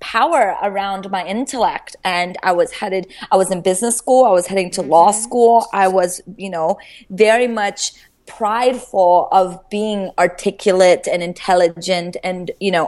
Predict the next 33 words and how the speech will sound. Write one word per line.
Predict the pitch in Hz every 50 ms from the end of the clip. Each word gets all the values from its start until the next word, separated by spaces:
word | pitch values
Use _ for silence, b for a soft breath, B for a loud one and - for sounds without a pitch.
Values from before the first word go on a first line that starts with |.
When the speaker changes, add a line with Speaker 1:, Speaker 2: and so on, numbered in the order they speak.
| -
Speaker 1:
all | 196 208 214 214
these | 202 226 208 -
traits | - - 214 185 190 -
that | 208 180
I | 180
know | 180 185 185 196 240 233 - - _ _ _ - -
are | 214 233 262
revered | 262 240 202 - 190 170 170 165 160 - -
in | - 190 185
our | 175 170 180
society. | - 190 175 - 196 165 165 156 156 165 - B B B B B B B
And | 220 220 220
then | 226 226 220 220 214 214 - - -
I | 208 202
would | 196 196
find | - - 196 190 208
myself | 214 208 202 - 214 196 180 180 185 - - _ _ _ _ _ _
binging | - 190 196 202 190 208 214 202 208 196
on | 196 196
a | 180
whole | - - - 208 202 196 202
thing | 202 - 214 196 190
of | 180 -
pizza. | - - 247 240 - - 185 151 -
I | - 220
mean, | 226 214
Speaker 2:
Yeah. | 208 202
Speaker 1:
my | 208 220 240
binge | 226 262 269 302 254
attacks | 311 - - - 220 202 - - -
were | 208
not | 196 208 226 - -
like, | 220 220 -